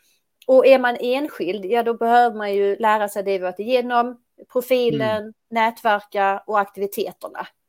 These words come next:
Speaker 1: Det är väl det jag
Speaker 2: Just.
Speaker 1: skulle säga då. Så
Speaker 2: Ja.
Speaker 1: allt börjar ju med våra profiler.
Speaker 2: Just det.
Speaker 1: Mm.
Speaker 2: Och var hittar man, eh, dig då, Linda? Vad ska jag söka på?
Speaker 1: Förutom att man hittar mig på LinkedIn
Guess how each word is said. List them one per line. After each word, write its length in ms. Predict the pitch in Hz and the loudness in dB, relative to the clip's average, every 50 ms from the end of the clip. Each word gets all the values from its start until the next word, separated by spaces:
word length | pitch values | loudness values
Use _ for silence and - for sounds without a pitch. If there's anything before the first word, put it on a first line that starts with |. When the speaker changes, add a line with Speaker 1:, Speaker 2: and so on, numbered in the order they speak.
| _ _ | _ _
Speaker 1:
Det 80 | - 233 | -4 -4
är 40 | 208 | -4
väl 140 | 208 208 190 | -2 -2 -2
det 60 | 202 | -2
jag 80 | 190 180 | -2 -2
Speaker 2:
Just. 80 | - - | -4 -6
Speaker 1:
skulle 180 | - - 202 | -10 -14 -14
säga 280 | - - 180 - - - | -10 -8 -8 -6 -6 -6
då. 220 | - - - - _ _ _ _ | -6 -8 -8 -10 _ _ _ _
Så 120 | - 277 - - | -6 -2 0 2
Speaker 2:
Ja. 60 | 311 | 2
Speaker 1:
allt 180 | 247 190 175 - _ _ _ - | 2 2 0 -4 _ _ _ -2
börjar 400 | 202 214 254 339 392 339 220 170 | 0 2 2 2 2 2 0 -2
ju 180 | 180 190 208 208 | -2 -4 -4 -4
med 240 | 311 349 302 233 214 | -4 -4 -4 -4 -4
våra 160 | 226 220 220 | -6 -6 -6
profiler. 580 | - - 247 - 294 208 - - - - - - _ _ _ _ _ _ _ _ _ _ _ _ _ _ _ | -8 -8 -6 -4 -4 -4 -4 -6 -12 -14 -16 -16 _ _ _ _ _ _ _ _ _ _ _ _ _ _ _
Speaker 2:
Just 280 | - 151 151 151 156 - | -6 -4 -4 -4 -6 -12
det. 100 | 135 117 _ _ _ _ _ _ _ _ _ _ | -18 -18 _ _ _ _ _ _ _ _ _ _
Speaker 1:
Mm. 200 | 285 285 240 262 - _ | -6 -6 -6 -6 -8 _
Speaker 2:
Och 120 | - 180 170 | -4 0 4
var 200 | 202 220 220 208 | 6 8 8 8
hittar 360 | 226 233 233 - - 196 180 | 6 4 0 0 0 2 4
man, 380 | 185 180 180 180 175 180 180 175 | 4 4 4 4 2 2 0 0
eh, 540 | 175 175 175 175 175 175 170 170 170 170 | 0 0 0 0 0 0 0 0 -2 0
dig 220 | 165 180 185 196 190 | 0 2 2 2 2
då, 140 | 185 156 143 | 2 0 0
Linda? 320 | 139 135 123 117 110 107 - _ _ _ - _ _ | 0 -4 -6 -8 -10 -12 -16 _ _ _ -20 _ _
Vad 260 | - 294 175 170 165 | -12 -6 -4 -4 -2
ska 120 | - - 175 | 0 0 2
jag 340 | 165 160 160 151 - - - | 2 2 2 0 -4 -8 -4
söka 340 | - 190 165 - - 139 | -2 0 0 0 -2 -6
på? 180 | 120 165 165 135 101 - _ _ _ _ _ _ _ _ _ _ _ - 233 | -4 -4 -4 -4 -6 -10 _ _ _ _ _ _ _ _ _ _ _ -10 -8
Speaker 1:
Förutom 520 | - - 285 302 339 349 359 330 294 277 269 | -4 0 0 2 2 0 -2 -4 -4 -4 -6
att 120 | 269 269 | -4 -4
man 120 | 254 269 | -2 0
hittar 280 | 294 349 359 359 - 233 | 0 0 0 0 -2 -4
mig 200 | 233 233 220 220 | -4 -4 -6 -6
på 380 | - - 247 226 220 220 220 220 | -6 -4 -4 -4 -2 -2 -4 -4
LinkedIn 600 | 220 214 214 214 - 240 196 175 220 294 370 | -6 -6 -8 -10 -10 -8 -8 -6 -6 -6 -8